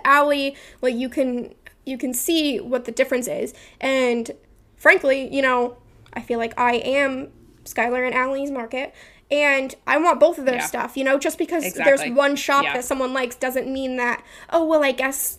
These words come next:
Speaker 1: they'll never want mine."
Speaker 2: Exactly.
Speaker 1: Like, that's just
Speaker 2: Yeah.
Speaker 1: not.
Speaker 2: And I also think another tip, um, for oversaturated fields is have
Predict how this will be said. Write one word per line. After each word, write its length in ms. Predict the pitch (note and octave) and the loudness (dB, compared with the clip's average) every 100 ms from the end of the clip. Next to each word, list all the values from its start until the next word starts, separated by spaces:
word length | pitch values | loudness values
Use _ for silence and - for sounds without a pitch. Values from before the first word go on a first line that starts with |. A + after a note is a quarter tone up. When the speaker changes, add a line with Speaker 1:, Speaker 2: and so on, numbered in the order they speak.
| - | -4
Speaker 1:
they'll 220 | B3+ D4+ | 4 4
never 260 | D4 D4+ D#4 | 4 2 2
want 220 | D#4+ D#4+ | 0 0
mine." 300 | D#4+ G4 F#4 | 2 2 2
Speaker 2:
Exactly. 340 | C#4 D4 - | 0 -4 -8
Speaker 1:
Like, 320 | A#3 C4 A#3+ - | -6 -4 -4 -8
that's 260 | - - | -10 -10
just 240 | - - - | -12 -12 -8
Speaker 2:
Yeah. 120 | - | -6
Speaker 1:
not. 160 | - - - - - | -8 -14 -20 -20 -4
Speaker 2:
And 240 | G#3 G3+ - - - | -2 0 -2 -6 -4
I 140 | G3+ | 0
also 240 | F3+ A#3 C4+ | 0 0 -2
think 180 | B3 F#3+ | -2 -2
another 360 | F3 E3 E3 | -4 -4 -6
tip, 420 | - - E3 - - - | -8 -10 -10 -12 -18 -12
um, 420 | E3+ D3 D3 F#3+ - - | -10 -10 -14 -16 -20 -20
for 720 | - E3+ E3 D#3 D#3 E3 E3+ - _ _ - - - - - - | -12 -6 -4 -4 -6 -12 -16 -20 _ _ -20 -20 -20 -20 -20 -8
oversaturated 800 | F3+ F3 E3+ E3 D#3+ - E3 E3 | -6 -6 -8 -6 -6 -6 -8 -8
fields 460 | D#3+ D3+ D3+ E3 - | -8 -8 -6 -8 -8
is 360 | D3+ D#3 D#3 - - - - - - - - - - - - - - | -8 -8 -10 -14 -20 -20 -20 -20 -20 -20 -20 -20 -20 -20 -20 -20 -18
have 540 | - - F3+ A3 C4 | -12 -2 0 0 -4